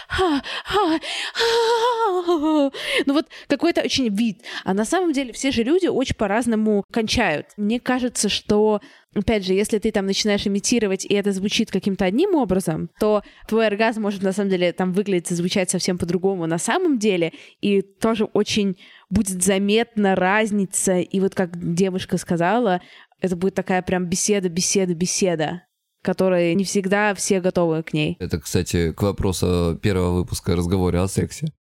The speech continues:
Speaker 2: Девушке будет сложно, конечно, очень, это прям придется себя преодолевать, если ты долго молчала,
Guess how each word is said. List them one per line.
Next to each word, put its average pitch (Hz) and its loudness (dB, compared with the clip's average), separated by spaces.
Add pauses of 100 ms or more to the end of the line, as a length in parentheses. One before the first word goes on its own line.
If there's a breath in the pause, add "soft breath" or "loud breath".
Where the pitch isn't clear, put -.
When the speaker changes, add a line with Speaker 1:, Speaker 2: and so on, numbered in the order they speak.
(100)
Speaker 2:
Девушке 139 0
будет 110 0
сложно, 104 0
конечно, 90 0
очень, - -4
это 80 -4
прям 92 -4
придется 90 -4
себя 90 -2
преодолевать, 92 -2
если 92 -2
ты 90 -2
долго 95 0
молчала, 90 0